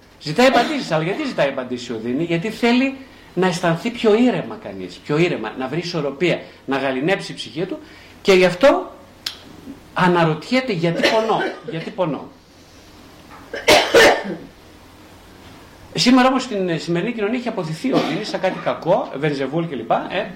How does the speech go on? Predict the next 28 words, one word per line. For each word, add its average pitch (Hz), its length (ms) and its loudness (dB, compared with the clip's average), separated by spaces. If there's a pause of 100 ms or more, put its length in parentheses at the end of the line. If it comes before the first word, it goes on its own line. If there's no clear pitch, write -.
έξω 180 220 0
από 123 120 -8
εδώ, 208 340 -2 (260)
έξω 175 240 0
από 139 100 -4
εδώ. 285 220 -4 (360)
Γιατί; 180 580 4 (520)
Ε, 180 100 6
γιατί 165 340 4 (300)
άμα 226 160 0
έρθω 196 220 -4
σε 247 80 -6
επαφή 190 200 -4
με 175 60 0
την 147 140 -4
οδύνη, 131 220 -2
θα 175 80 -10
καταλάβω 185 380 0
ότι 208 80 -6
είμαι 214 100 -4
σωματικών, 165 640 -4
θα - 80 -6
κλείσω 180 280 -4
κάποια 139 160 -6
στιγμή 131 180 -4
το 113 120 -8
Facebook, 123 320 -2 (840)
γιατί 165 400 0